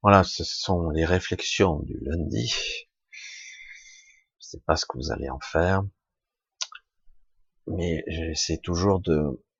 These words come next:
vous délivrer le plus possible. J'essaie de pas trop vous mâcher le travail, parce que le but, c'est que vous-même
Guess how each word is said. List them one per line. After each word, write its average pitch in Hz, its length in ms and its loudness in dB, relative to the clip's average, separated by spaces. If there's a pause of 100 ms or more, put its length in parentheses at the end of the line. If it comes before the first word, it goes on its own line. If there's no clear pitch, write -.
(760)
vous 80 100 -6
délivrer 101 640 2
le 104 80 4
plus - 240 -8
possible. 107 600 2
J'essaie 85 240 -4
de - 80 -14
pas 92 160 0
trop 107 300 6
vous 95 120 0
mâcher 95 420 2
le 87 120 0
travail, 107 500 6
parce - 220 -2
que - 100 -4
le 87 140 2
but, 104 220 -4
c'est - 240 -8
que - 100 -8 (180)
vous-même 107 520 4